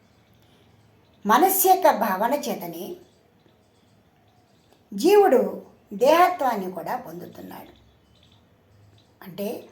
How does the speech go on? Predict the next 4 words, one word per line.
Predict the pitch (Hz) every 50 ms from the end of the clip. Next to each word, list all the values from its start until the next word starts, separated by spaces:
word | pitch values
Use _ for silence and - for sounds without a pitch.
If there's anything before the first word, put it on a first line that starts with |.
| _ _ _ _ _ _ _ _ _ -
మనసులో | 180 190 202 214 - - 277 320 359 370 - - - - - _ _ _ _ 202
బ్రహ్మత్వాన్ని | 196 214 233 247 254 285 330 330 330 - 320 339 381 392 403 330
పొందాలి | 320 311 294 294 294 285 277 269 269 247
అంటే | 233 208 226 214 196 185 - -